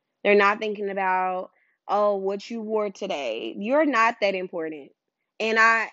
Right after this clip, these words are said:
and I mean that in the most loving way. And I'm saying that to myself. Like, when we hu-, when we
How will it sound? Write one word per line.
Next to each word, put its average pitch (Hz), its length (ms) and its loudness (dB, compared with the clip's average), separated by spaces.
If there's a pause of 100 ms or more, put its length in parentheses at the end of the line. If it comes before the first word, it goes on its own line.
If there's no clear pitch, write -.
and 220 120 -10
I 214 140 -8
mean 220 360 -8
that 208 340 -4
in 208 100 -10
the 196 60 -12
most 190 340 -10
loving 185 460 -6
way. 170 320 -6
And 196 120 -4
I'm 196 240 -6
saying 226 340 -8
that 190 220 -6
to 208 60 -12
myself. 175 600 -6
Like, 170 440 -2 (1080)
when 214 460 4
we 262 300 0
hu-, 247 380 -4
when 208 260 0
we 277 500 2